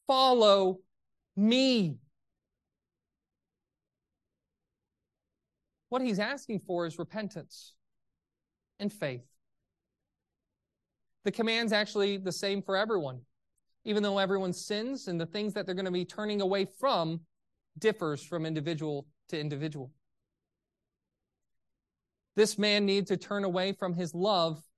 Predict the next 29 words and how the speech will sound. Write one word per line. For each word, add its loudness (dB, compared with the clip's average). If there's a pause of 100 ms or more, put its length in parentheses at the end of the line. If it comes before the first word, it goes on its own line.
(500)
of -4
money -2 (760)
that 6
inhibited 6
him 0 (540)
from 0
his 2
love 2
of -4
God. -2 (380)
He 0
actually 2
did 2
break 4
the 2
tenth 0
commandment. 0 (1120)
He 4
desired 4
his 0
wealth. 2 (480)
His 2
heart 8
affections 4
were 4
set 4
on 2
his 4
wealth 2